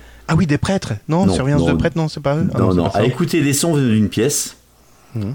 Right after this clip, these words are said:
Speaker 2: en observant uniquement les vibrations émises par l'ampoule qui pendait au plafond.
Speaker 1: Ben oui, c'est normal, le son, c'est de la vibration.
Speaker 2: Voilà.
Speaker 1: Mais c'est,
Speaker 2: Euh,
Speaker 1: c'est un capteur Sony alors, parce que, ben, il faut, il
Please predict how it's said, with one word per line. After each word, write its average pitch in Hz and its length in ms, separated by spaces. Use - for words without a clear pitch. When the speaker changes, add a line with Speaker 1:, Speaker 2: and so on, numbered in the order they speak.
Speaker 2:
en 101 200
observant 135 600
uniquement 131 400
les 113 80
vibrations 120 480
émises 110 280
par 82 180
l'ampoule 120 380
qui - 160
pendait 123 240
au 110 80
plafond. 113 340
Speaker 1:
Ben 80 160
oui, 151 140
c'est 95 120
normal, 101 300
le 101 100
son, 95 160
c'est 92 140
de 85 60
la 82 60
vibration. 87 460
Speaker 2:
Voilà. 65 460
Speaker 1:
Mais 120 100
c'est, - 140
Speaker 2:
Euh, 95 140
Speaker 1:
c'est 95 120
un 143 80
capteur 139 300
Sony 185 300
alors, 107 240
parce 98 180
que, 104 60
ben, 101 160
il 104 220
faut, 90 380
il 87 60